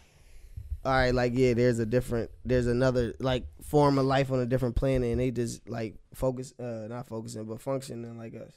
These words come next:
Moving how they move. They got a certain order with life, and they moving how they move, and it's a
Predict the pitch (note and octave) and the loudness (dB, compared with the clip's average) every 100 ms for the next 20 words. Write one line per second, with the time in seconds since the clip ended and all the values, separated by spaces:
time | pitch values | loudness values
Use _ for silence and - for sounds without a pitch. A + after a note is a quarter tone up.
0 | _ _ _ _ _ _ - A#2+ C3 C3 | _ _ _ _ _ _ -8 -2 2 2
1 | C3+ C3 C3 B2+ B2+ C3 B2 B2+ B2 A#2 | 2 2 0 0 2 0 0 -2 -2 -6
2 | - C#3+ C#3 C3 C3+ C3+ C3+ C3+ C3 B2+ | -4 2 2 2 -2 0 2 4 4 4
3 | G2 C3+ C3+ C3+ A#2+ A2+ A#2+ A#2+ A#2 C#3 | 4 4 6 6 2 -2 0 0 4 4
4 | C#3+ C3+ C3+ C3 C3+ C3+ C3 B2+ B2 A#2 | 4 2 0 -2 0 2 2 -2 -4 -6